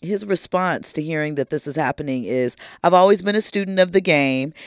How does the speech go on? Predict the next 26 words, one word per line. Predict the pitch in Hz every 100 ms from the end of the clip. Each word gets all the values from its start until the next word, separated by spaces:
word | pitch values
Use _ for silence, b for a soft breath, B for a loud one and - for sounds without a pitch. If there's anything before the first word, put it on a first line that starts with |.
| B -
and | 160 156
I | 147
look | 170 165
forward | - 175 175 170 165
to |
being | 156 160 156
able | 131 156 151 160
to | 151
teach | - 165 -
the | -
next | 151 151 143 -
generation | 160 143 139 139 - 143
how | 143 131
to | 127
keep | - -
hustling." | - 127 - - 104 82 - B B B B
So, | - - 160 151 143 135
um, | 147 156 151 143 131 - _ _ _ _ _ _ _ - -
he | 170
also | 165 156 165
has | 165 131
Bel | 127 139
Air | 143
Champagne | 135 147 139 151 151 147 151 165 - _
in | 135
his | 151 151 156 143